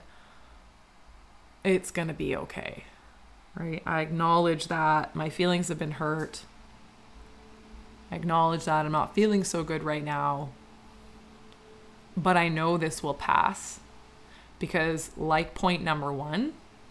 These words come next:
rejection does not define my identity, neither do my emotions. Just because I'm sad in this moment does not mean I'm a sad person. <laughs> In the moment, I'm a sad person, but in my life as a whole, I'm not a sad person. Heck no.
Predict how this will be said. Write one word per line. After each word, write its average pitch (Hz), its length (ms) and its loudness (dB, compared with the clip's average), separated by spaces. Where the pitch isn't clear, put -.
rejection 165 500 2
does 151 180 -4
not 147 260 0
define 147 440 -2
my 147 140 -4
identity, 139 680 -4
neither 170 400 -2
do 233 160 0
my 165 160 0
emotions. - 680 -8
Just 185 180 -4
because 240 260 2
I'm 190 140 2
sad 160 300 8
in 151 100 -2
this 151 180 -6
moment 175 420 0
does 180 160 -2
not 170 160 4
mean 180 140 2
I'm 160 120 0
a 151 60 -4
sad 143 360 2
person. - 460 -6
<laughs> - 720 -10
In 202 100 6
the 165 60 2
moment, 170 480 2
I'm - 120 -2
a - 40 -6
sad - 280 -2
person, 226 460 -4
but 185 260 8
in 170 140 2
my 156 140 0
life 151 280 2
as 175 120 -2
a 160 80 -2
whole, 214 280 2
I'm 262 80 0
not 185 140 0
a 156 40 -6
sad 143 280 -6
person. 202 480 -6
Heck 254 180 -4
no. 254 220 -4